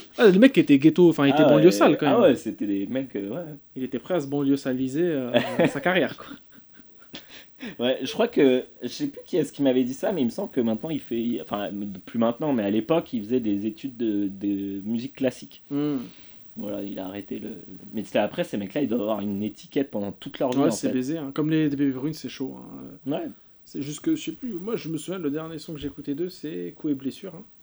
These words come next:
Speaker 1: que je
Speaker 2: C'est
Speaker 1: sais
Speaker 2: l'avant-dernier.
Speaker 1: L'avant-dernier ?
Speaker 2: Ouais.
Speaker 1: D'accord, bah, Coup et Blessure, c'est un, le dernier son qui m'a mis bien. Et, euh, un clip toujours dans les mêmes tonalités, euh,
Speaker 2: Ouais.
Speaker 1: des, des jeunettes en mode
Speaker 2: Des
Speaker 1: Roland Garros, euh,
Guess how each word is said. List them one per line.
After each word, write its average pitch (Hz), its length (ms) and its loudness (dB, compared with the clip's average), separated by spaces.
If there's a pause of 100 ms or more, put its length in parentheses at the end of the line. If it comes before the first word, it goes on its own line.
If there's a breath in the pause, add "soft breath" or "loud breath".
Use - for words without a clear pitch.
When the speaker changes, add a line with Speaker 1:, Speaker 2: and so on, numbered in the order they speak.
(120)
Speaker 1:
que 135 80 -10
je - 80 -12
Speaker 2:
C'est 131 140 -8
Speaker 1:
sais 131 40 2
Speaker 2:
l'avant-dernier. 123 680 4 (100)
Speaker 1:
L'avant-dernier ? 180 480 0 (180)
Speaker 2:
Ouais. 247 60 -12
Speaker 1:
D'accord, 110 260 -2
bah, 131 120 -6
Coup 156 160 0
et 143 40 4
Blessure, 139 340 -2
c'est - 120 -6
un, 135 120 0
le 135 140 2
dernier 180 200 -4
son 202 120 -8
qui 170 140 -10
m'a 151 100 -2
mis 139 140 0
bien. 190 200 -2 (720 soft breath)
Et, 151 120 6
euh, 127 640 4 (300)
un 151 120 -4
clip - 180 -4
toujours 156 220 0
dans 131 80 -2
les 127 100 0
mêmes 127 160 -2
tonalités, 127 760 0
euh, 117 60 2
Speaker 2:
Ouais. 143 220 6
Speaker 1:
des, 127 60 0
des 135 140 2
jeunettes 135 420 4
en 120 60 0
mode 123 140 2
Speaker 2:
Des 127 60 -2
Speaker 1:
Roland 120 220 0
Garros, 139 380 6 (180)
euh, 117 160 -2